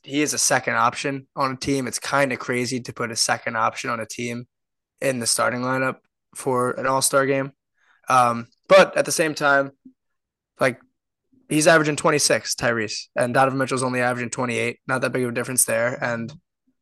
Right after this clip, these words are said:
the Cavs are kinda struggling. Like, they're the middle of the pack team, and, I mean, I don't think it's Donnie's fault that they can't win games, but I think it's the, the, the way their roster's constructed. But, yeah, give me your, uh,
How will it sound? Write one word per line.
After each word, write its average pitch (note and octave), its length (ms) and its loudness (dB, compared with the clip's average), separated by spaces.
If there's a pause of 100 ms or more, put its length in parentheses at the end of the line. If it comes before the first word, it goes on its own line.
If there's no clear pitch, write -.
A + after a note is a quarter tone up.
(160)
the - 100 -4
Cavs C3 460 2
are C3+ 200 6
kinda C3+ 340 -4
struggling. A#2 480 -2
Like, - 140 -8
they're A2+ 220 -2
the A2 80 -6
middle B2 180 -2
of B2 80 -4
the - 40 -18
pack C3 220 -2
team, A#2+ 300 -4
and, A2+ 200 -8 (640)
I B2 80 -2
mean, A#2+ 140 0
I A2 80 2
don't B2+ 140 4
think C3 120 -2
it's G#2+ 120 -6
Donnie's B2+ 340 2
fault D#3 200 2
that D#3 100 -2
they D#3 120 2
can't E3+ 240 0
win F3 140 -2
games, F#3 420 0 (120)
but G#2+ 260 0 (260)
I A#2 100 0
think A#2+ 180 -4
it's A2 120 -10
the, A2+ 140 -4 (220)
the, A2 380 -2
the B2 100 -6
way A#2+ 160 -2
their A2+ 120 -2
roster's A#2 380 -2
constructed. B2+ 560 -4
But, A#2 180 -2 (100)
yeah, A#2 320 2 (100)
give D3 120 2
me D#3+ 160 0
your, D#3 160 4
uh, C#3 220 6